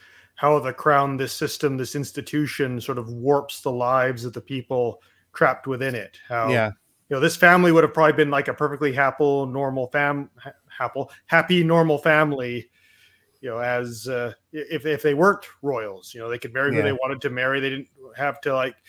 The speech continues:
Speaker 1: represent, like, the absolute perfect virtuous lives for all the nation to follow.
Speaker 2: Mm-hmm.
Speaker 1: Um,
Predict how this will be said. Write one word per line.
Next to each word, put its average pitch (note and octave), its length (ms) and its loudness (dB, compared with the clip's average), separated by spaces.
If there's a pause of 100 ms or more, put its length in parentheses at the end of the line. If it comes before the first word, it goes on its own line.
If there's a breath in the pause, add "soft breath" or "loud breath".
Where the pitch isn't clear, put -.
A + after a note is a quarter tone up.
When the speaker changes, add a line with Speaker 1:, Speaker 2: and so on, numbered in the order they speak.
(600 soft breath)
Speaker 1:
represent, D3 480 0
like, C#3 200 -6
the C#3 240 -2
absolute C3+ 400 -2
perfect D3 500 -2 (200)
virtuous C3+ 580 -4
lives C3 640 -2
for B2 460 -4
all C3+ 340 -4
the B2 160 -8
nation C3 440 -8
to A#2 80 -14
follow. A#2+ 600 -4 (520 soft breath)
Speaker 2:
Mm-hmm. B2 80 -4
Speaker 1:
Um, A#2 300 -2